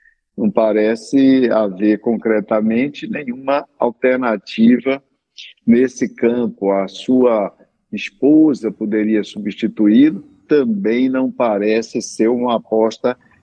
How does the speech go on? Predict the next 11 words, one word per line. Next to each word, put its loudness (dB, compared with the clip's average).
plausível, 2
né? 0
Ele 2
próprio 0
já -2
disse -4
que -4
ela -2
não -2
estaria 0
preparada 0